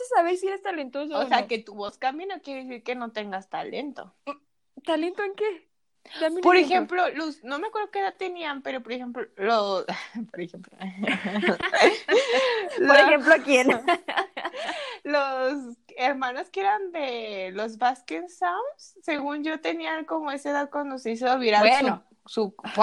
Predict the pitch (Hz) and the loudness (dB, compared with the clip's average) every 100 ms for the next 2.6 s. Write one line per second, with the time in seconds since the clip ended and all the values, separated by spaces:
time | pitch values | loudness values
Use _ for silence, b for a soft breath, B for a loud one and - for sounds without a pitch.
0 | 208 247 226 233 233 240 202 185 196 330 | 6 4 4 4 2 4 2 2 -2 -4
1 | 508 262 226 226 214 233 240 214 202 208 | -2 0 0 -2 -2 -2 -4 -6 -10 -10
2 | 185 196 - 190 202 185 | -8 -8 -2 -2 0 -2